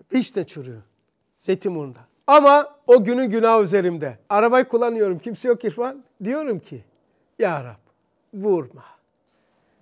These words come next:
<laughs> Vur.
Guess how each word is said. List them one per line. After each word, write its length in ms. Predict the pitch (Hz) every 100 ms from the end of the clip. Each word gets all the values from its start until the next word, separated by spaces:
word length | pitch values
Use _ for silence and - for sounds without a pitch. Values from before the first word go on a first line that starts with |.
| 170 165 131 165 160 _ _ 139 _ _ _ _ _ _ _ _ _ _ _ _ _
<laughs> 0 |
Vur. 340 | 202 269 165